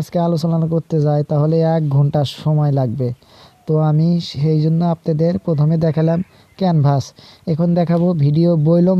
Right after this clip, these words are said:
বাড়ানোর নিয়ম। তো এদিকে আসবেন, এদিকে আসার পরে এই যে এখানে একটি বৈলম লেখা দেখতে পাবেন, তো আপনারা বৈলম বাড়িয়ে নিতে পারবেন।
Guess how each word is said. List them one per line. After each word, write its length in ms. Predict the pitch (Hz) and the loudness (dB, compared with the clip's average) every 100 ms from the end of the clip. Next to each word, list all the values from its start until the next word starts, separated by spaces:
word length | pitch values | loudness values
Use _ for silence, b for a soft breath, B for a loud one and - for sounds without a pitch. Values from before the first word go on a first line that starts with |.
| 175 | 2
বাড়ানোর 380 | 165 160 151 143 | 2 2 2 2
নিয়ম। 260 | 143 139 127 120 B B B - | 2 0 -2 -6 B B B -4
তো 60 | 165 | 0
এদিকে 240 | 160 165 156 | 2 2 2
আসবেন, 260 | 143 117 139 151 | 0 0 0 0
এদিকে 220 | 156 160 165 | 0 0 0
আসার 200 | 170 165 | 0 0
পরে 160 | 165 170 185 | 0 0 2
এই 60 | 160 | 2
যে 60 | 151 | 0
এখানে 160 | 151 156 156 | 0 0 0
একটি 140 | 165 151 | -2 0
বৈলম 240 | 151 151 147 | 2 2 0
লেখা 160 | 139 127 131 | 0 -2 -2
দেখতে 180 | - 131 | -4 -4
পাবেন, 220 | 117 113 117 b b b b _ | -2 -4 -8 b b b b _
তো 60 | 151 | -2
আপনারা 240 | 139 147 147 151 | 0 0 2 2
বৈলম 260 | 147 143 139 | 2 2 2
বাড়িয়ে 220 | 139 139 131 | 2 0 0
নিতে 160 | 110 107 | -2 -2
পারবেন। 300 | 107 95 92 | -2 -4 -6